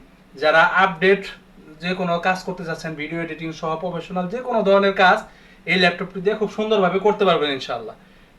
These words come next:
ঠিক আছে, Core i five এর সিক্স জেনারেশন, পাঁচশো জিবি হার্ড ডিস্ক এবং এইট জিবি র্যাম,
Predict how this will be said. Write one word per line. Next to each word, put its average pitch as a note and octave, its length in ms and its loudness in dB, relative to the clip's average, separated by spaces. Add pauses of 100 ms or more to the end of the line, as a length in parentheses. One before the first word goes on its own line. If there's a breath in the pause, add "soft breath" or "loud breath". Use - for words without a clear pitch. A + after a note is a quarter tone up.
ঠিক E3 180 -8
আছে, A3 160 -2 (1000)
Core G#3 260 6
i - 20 2 (100)
five G3 260 4
এর G#3 160 4
সিক্স G3+ 240 0
জেনারেশন, G#3+ 480 4 (520)
পাঁচশো G#3+ 340 2
জিবি A3 240 2
হার্ড G3 180 2 (100)
ডিস্ক A3+ 220 -4 (240)
এবং F#3+ 140 2 (240)
এইট G3+ 240 6
জিবি G3 260 4
র্যাম, D3 180 8